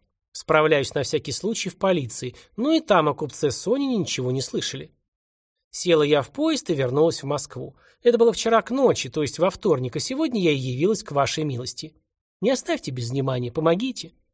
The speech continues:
Я записал ее адрес и просил явиться через недельку за ответом. Я приказал навести справку и в московском адресном столе. По ней оказалось двое Гаврилов Никитич и Сониных, но последние, как было выяснено, ни по годам, ни по приметам не подходили.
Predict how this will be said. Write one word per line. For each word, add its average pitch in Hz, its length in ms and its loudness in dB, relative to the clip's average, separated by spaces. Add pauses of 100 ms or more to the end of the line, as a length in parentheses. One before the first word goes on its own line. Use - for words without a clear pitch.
(760)
Я 160 120 2
записал 151 480 0
ее 151 220 2
адрес 277 320 0
и 165 40 -2
просил 151 360 -2
явиться 143 400 -6
через 139 300 -6
недельку 151 440 -2
за 147 160 0
ответом. 131 520 -8 (1000)
Я 147 140 6
приказал 147 460 4
навести 143 340 -2
справку 160 520 0
и 135 40 0
в 127 40 -4
московском 151 680 0
адресном 143 400 0
столе. 151 500 -4 (580)
По - 80 4
ней 311 200 6
оказалось 226 460 2
двое 185 340 4
Гаврилов 147 580 2
Никитич 143 480 -6
и 131 60 -6
Сониных, 262 580 -2 (220)
но - 120 4
последние, 233 600 0
как 185 200 0
было 190 240 2
выяснено, 170 500 0
ни 262 140 0
по 175 140 0
годам, 151 440 2
ни 180 80 2
по 127 140 -2
приметам 143 500 0
не 143 100 -4
подходили. 135 680 -2